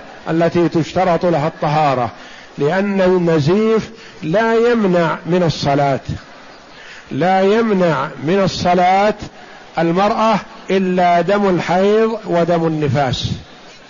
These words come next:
وأما دم النزيف الذي لم يكن حيضا ولا نفاسا فلا يمنع من الصلاة. والدم الذي يمنع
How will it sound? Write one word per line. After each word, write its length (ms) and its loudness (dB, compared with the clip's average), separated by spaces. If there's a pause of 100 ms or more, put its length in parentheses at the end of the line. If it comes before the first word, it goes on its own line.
(720)
وأما 720 0
دم 280 0
النزيف 840 0 (120)
الذي 540 2
لم 220 0
يكن 360 2
حيضا 640 2
ولا 400 2
نفاسا 760 2 (440)
فلا 280 2
يمنع 540 0
من 200 0
الصلاة. 520 0 (1160)
والدم 600 0
الذي 640 2
يمنع 400 2